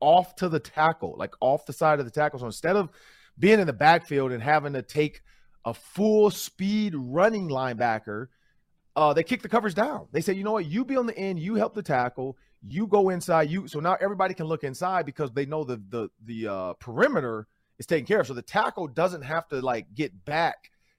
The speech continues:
and worry about the outside because he knows he has help. So nine times out of ten, the D lineman, if he does go all the way out there, you know you have help. So you, you, you're gonna widen this guy even further. So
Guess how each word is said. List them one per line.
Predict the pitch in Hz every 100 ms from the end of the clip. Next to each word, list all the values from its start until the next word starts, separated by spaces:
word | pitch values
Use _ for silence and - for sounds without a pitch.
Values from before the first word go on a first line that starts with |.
| _
and | 139 123
worry | 127 175 165
about | 131 127
the | 123
outside | 180 247 - 147
because | 147 147
he | 135
knows | 127 147 196 175
he | 147
has | 120
help. | 143 202 160
So | - 147 135 - _ _ -
nine | 170 202
times | 180 160
out | 151
of | 127
ten, | - 202 170 131 135 _ _ -
the | 123
D | 104 190
lineman, | 160 175 185 147
if | 139
he | 135
does | 101 175 160
go | 151 143
all | - 156
the | 151
way | 131
out | 160 247 -
there, | 143
you | 135 180
know | 190
you | 170 160
have | 131
help. | 123 254 226 -
So | 160
you, | 139 196 240 -
you, | 147 196 _
you're | 139 220
gonna | 247 143
widen | 143 165 156
this | 151
guy | 151 139 -
even | 160 131 110
further. | - - 123
So | - 170 151